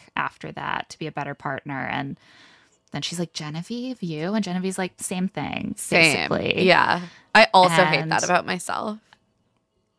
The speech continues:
Speaker 1: Yeah, I too, um, care too much and I'm too closed off. No, but then, then, like, I was like, "I'm glad that people are saying things that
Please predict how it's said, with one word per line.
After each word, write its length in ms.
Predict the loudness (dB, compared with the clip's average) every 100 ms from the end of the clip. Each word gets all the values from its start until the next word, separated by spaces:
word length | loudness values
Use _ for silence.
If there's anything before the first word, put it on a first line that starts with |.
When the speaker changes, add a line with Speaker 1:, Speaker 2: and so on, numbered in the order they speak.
| _ -8
Speaker 1:
Yeah, 480 | -4 -2 0 -2 -6 _
I 140 | -2 -2
too, 580 | -4 -2 0 0 -4 -10 -14
um, 420 | -6 -4 -4 -8 _ _ _
care 180 | -8 -6
too 160 | -4 -6
much 460 | -6 -6 -6 -10 -10 _
and 440 | -8 -6 -8 -10 -12
I'm 80 | -12
too 140 | -12
closed 300 | -8 -8 -6
off. 240 | -4 -6 0
No, 160 | 2 2
but 220 | 0 0
then, 220 | 0 2
then, 240 | 0 0 0
like, 180 | -2 2
I 100 | 2
was 140 | 2
like, 120 | 0
"I'm 280 | 0 -2 0
glad 400 | -2 0 2 2
that 100 | 0
people 320 | 0 0 2
are 100 | 2
saying 340 | 2 2 2 2
things 320 | 0 0 -2
that 200 | 0 0